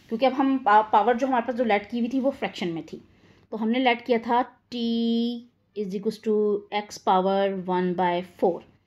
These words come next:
ओके, अच्छा, t की जगह मैं पुट कर रही हूँ, मैं साइड्स चेंज कर रही हूँ। ये हो जाएगा x की पावर one by four equals to t की वैल्यू है वन। अच्छा, और इधर क्या है? अ, सेम यही,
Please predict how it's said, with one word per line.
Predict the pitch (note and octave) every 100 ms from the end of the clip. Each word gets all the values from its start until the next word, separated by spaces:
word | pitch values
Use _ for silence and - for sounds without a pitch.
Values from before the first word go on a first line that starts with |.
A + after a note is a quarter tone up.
| _ _ _ _
ओके, | G#3 D4+ E4 E4+ - _ _ F#3+
अच्छा, | A3+
t | A3+ C#4
की | C#4+
जगह | C4+ C#4
मैं | C#4
पुट | C#4
कर | D4
रही | C#4
हूँ, | C#4+
मैं | C#4 A3 A#3
साइड्स | A#3+ A3+ A3+
चेंज | A3+ G3 -
कर | D#3+
रही | -
हूँ। | F3 - _ _ -
ये | A3+
हो | A#3
जाएगा | A#3 A3 A#3 -
x | A3 -
की | A#3+
पावर | A3+ G3+ G3+ G#3
one | F#3 F#3+ G3
by | G3 G3 G3+ G#3+
four | G3 G3+
equals | G3 G3+ F#3+
to | A3+ A3 B3+
t | B3
की | C4
वैल्यू | A#3+ A3+ A3
है | A#3
वन। | F#3 E3+ - _ _ _ _ - - -
अच्छा, | D4+ B3+
और | - A3+ A#3 A#3
इधर | A3+ B3+
क्या | B3 B3+
है? | C4 C#4+ - - _ _ _ _ _ _ _ _ _ _ _ -
अ, | G3+ G#3 G#3
सेम | G#3 - A#3+ B3+
यही, | C4 C4+